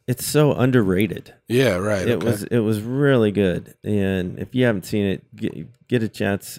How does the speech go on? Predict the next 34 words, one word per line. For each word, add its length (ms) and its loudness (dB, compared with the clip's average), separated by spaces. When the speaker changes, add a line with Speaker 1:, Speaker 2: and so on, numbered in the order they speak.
Speaker 1:
It's 160 -8
probably 400 0
gonna 160 0
be 200 0
out 200 0
on 100 -4
D 140 -4
V 120 -4
D 180 -4
soon 360 -6
because 300 -8
it's 120 -16
been 300 -6
in 140 -6
the 80 -12
theaters 360 -6
for 140 -6
a 40 -2
little 140 -4
while. 200 -4
But, 220 -6
um, 500 -4
went 160 2
and 80 -6
saw 180 4
that. 180 4
We 100 0
got 220 4
home. 220 2
She 200 -2
was 200 -2
totally 300 4
pumped 500 -2
because 600 -2